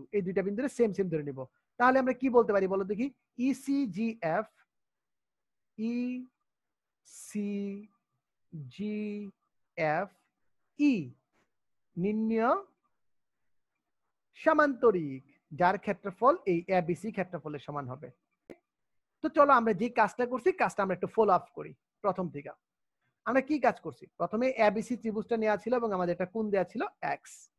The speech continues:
ওকে, তো প্রথমে আমরা বিসি বাহুর সমদ্বিখণ্ডক নির্ণয় করছি, অর্ধেকের বেশি ব্যাসার্ধ নিয়ে কাজ করতে হয়, আমরা সমদ্বিখণ্ডক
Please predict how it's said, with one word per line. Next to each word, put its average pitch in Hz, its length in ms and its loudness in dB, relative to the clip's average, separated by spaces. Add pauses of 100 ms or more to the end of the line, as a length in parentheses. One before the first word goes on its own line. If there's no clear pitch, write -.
(100)
ওকে, - 200 -10 (1080)
তো 247 60 6 (100)
প্রথমে 269 340 4
আমরা 294 120 8
বিসি 226 360 0
বাহুর 233 320 2 (100)
সমদ্বিখণ্ডক 214 640 0
নির্ণয় 202 300 -2
করছি, 185 180 -4 (200)
অর্ধেকের 175 340 -2
বেশি 180 240 -2
ব্যাসার্ধ 165 340 -4
নিয়ে 180 260 -6
কাজ 170 100 -4 (100)
করতে 170 200 -8
হয়, 277 160 -2 (100)
আমরা 147 180 -2 (520)
সমদ্বিখণ্ডক 220 560 -2